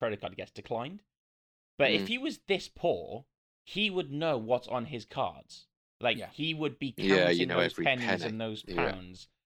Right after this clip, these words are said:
Speaker 1: as much as he could to make sure that I've got this much to get this far, and I've gotta save that properly. You know, that is the s-,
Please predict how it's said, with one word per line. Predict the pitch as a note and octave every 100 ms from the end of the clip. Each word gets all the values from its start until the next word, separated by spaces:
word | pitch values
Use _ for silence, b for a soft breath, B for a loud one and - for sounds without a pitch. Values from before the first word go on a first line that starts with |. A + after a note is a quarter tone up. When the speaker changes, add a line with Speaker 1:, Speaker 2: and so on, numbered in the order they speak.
| _
Speaker 1:
as | B2+ B2+
much | B2+ A#2
as | -
he | A2
could | C3+ G#2
to | A2+
make | G2
sure | -
that | G2+
I've | G2 G2+
got | - - -
this | B2 -
much | G2+
to | -
get | G#2 G#2 -
this | G2+ -
far, | G2+ F#2 F#2 -
and | G#2
I've | G2+
gotta | G#2+ G2
save | - - F#2+ -
that | -
properly. | G2+ - - - _ _ _
You | -
know, | G2+
that | - C#3+ C#3
is | C#3+ A#2
the | A#2
s-, | - -